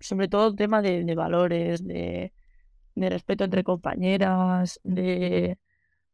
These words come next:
de esforzarse, de animarse, todo eso intentamos ponerlo mucho en valor, por, por lo que he dicho, porque seguro que hay muchísimas personas,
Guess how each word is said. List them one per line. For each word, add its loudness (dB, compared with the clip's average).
de 4
esforzarse, 0
de 2
animarse, -2
todo 2
eso 2
intentamos 2
ponerlo 0
mucho -2
en -4
valor, -4
por, -2
por 2
lo 4
que 0
he 2
dicho, 0
porque -2
seguro 2
que 4
hay 2
muchísimas -2
personas, -6